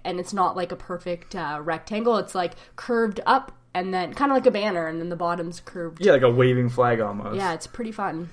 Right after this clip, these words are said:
Speaker 2: Uh, yeah, and the cap certainly grabs your attention as well. Uh, G on the top for
Speaker 1: Oh,
Speaker 2: Grinder.
Speaker 1: yeah, look at that.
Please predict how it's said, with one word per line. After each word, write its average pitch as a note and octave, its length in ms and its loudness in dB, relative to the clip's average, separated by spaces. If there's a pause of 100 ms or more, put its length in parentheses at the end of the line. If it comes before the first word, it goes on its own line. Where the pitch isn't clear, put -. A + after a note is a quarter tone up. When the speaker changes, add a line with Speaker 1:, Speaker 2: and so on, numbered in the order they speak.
Speaker 2:
Uh, - 20 6
yeah, D#3+ 280 6
and C#3 200 2
the C#3 80 2
cap D3 300 4
certainly C3+ 280 2
grabs A#2 300 2
your A#2+ 80 0
attention B2 460 -2
as A2+ 180 -4
well. A2+ 400 2
Uh, G#2+ 200 -2
G B2 280 0
on A#2 120 2
the A#2 60 -4
top A#2 300 0
for A#2 100 -6
Speaker 1:
Oh, A#3 40 -4
Speaker 2:
Grinder. B3 340 4
Speaker 1:
yeah, - 60 10
look - 80 -2
at - 20 -4
that. A#3 300 -8